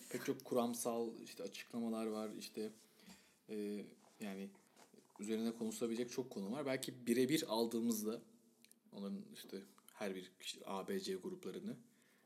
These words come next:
e, o zaman daha net bir şekilde belki de bir kurama oturtup onun üzerine anlatmak hem daha belki konuşması daha keyifli ve daha anlaşılır olur. E, hem de bizim için daha kolay olur. E, istersen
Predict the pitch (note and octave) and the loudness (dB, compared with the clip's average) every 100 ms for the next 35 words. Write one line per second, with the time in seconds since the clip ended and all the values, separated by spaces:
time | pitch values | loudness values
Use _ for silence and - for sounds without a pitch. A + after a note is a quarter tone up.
0 | _ - - - - A2 A2+ A2 A2+ A2 | _ -18 -14 -10 -6 -4 -2 -2 -2 -2
1 | G#2+ - - - - G2+ - F#2+ G2 G2 | -2 -6 -14 -12 -6 -6 -6 -6 -4 -4
2 | F#2+ F2+ G2+ F#2+ G2 - G#2+ - G2+ G2 | -4 -6 -6 -6 -6 -8 -12 -4 -2 0
3 | F#2+ - - F#2+ - F#2+ F#2+ F#2+ G2 F2+ | -2 -4 -12 -10 -6 -6 -4 -4 -6 -6
4 | F#2 - A2 - A#2+ A#2 B2+ B2 - _ | -8 -8 -8 -4 -2 -2 -2 -4 -8 _
5 | - A2 - A2 - A2+ G#2 G#2+ - G2 | -6 -6 -2 -2 0 0 0 -2 -2 -4
6 | - F#2+ G2 F#2+ F#2+ F#2 G2+ G2 F#2 F#2 | -4 -6 -4 -4 -4 -2 -2 -2 -2 -4
7 | - - - - - _ _ _ _ _ | -8 -20 -20 -20 -20 _ _ _ _ _
8 | _ - - - - _ - F#2+ G2+ G2+ | _ -20 -20 -20 -20 _ -14 -10 -4 -4
9 | G2 G2 G2 - G2+ F2 G#2+ - F2+ G#2 | -4 -2 -2 -2 -4 -4 -6 -4 0 2
10 | E2+ B2 - - - - - - - A2 | 0 -4 -12 -20 -20 -20 -20 -16 -6 -4
11 | G#2+ - C3 C3 C3+ | -2 -2 -2 -2 -6